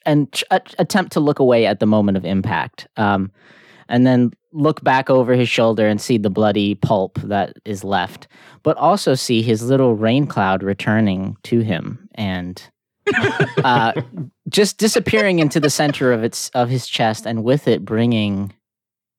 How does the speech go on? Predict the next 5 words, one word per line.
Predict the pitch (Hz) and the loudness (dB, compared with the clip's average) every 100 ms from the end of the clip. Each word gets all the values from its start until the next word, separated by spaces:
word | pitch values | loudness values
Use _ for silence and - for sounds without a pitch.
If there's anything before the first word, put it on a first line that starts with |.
| - | -4
eight | 120 - | -4 -2
hit | 143 - | -4 -6
points. | - - - - _ _ _ _ _ _ _ _ | -8 -10 -12 -20 _ _ _ _ _ _ _ _
So | - - 98 95 95 92 92 - _ | -8 -2 0 2 2 0 -2 -8 _
for, | - - 107 - | -20 -6 -4 -4